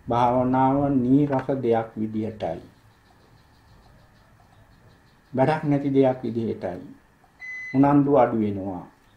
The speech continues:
ඒක නිසාවෙන් අපි, අ, ලබන සතියේ ප්‍රායෝගිකව මේ ඉන්ද්‍රිය ධර්ම දියුණු වෙනකොට ඇතිවන ස්වරූපය ගැන සාකච්ඡා කරන්න කාලේ තියාගමු. දැන් මෙතන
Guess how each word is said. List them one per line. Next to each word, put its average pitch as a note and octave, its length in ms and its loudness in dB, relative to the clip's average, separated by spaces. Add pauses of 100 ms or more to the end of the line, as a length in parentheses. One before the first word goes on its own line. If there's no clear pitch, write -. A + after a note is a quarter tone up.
(420)
ඒක C3+ 100 4
නිසාවෙන් D3 580 4 (460)
අපි, D#3 520 2 (400)
අ, A#2+ 100 4 (640)
ලබන C3 360 6 (100)
සතියේ D3+ 800 2 (100)
ප්‍රායෝගිකව D#3 880 8
මේ C#3 240 6
ඉන්ද්‍රිය C3+ 280 6
ධර්ම C#3 280 4
දියුණු C3+ 240 6
වෙනකොට C3 320 4
ඇතිවන C3 680 2 (340)
ස්වරූපය C#3+ 500 2
ගැන G#2+ 380 -4 (480)
සාකච්ඡා A#2+ 500 2
කරන්න A#2+ 320 0
කාලේ A2+ 280 4
තියාගමු. A2+ 560 0
දැන් G#2+ 200 -4
මෙතන G2+ 280 -6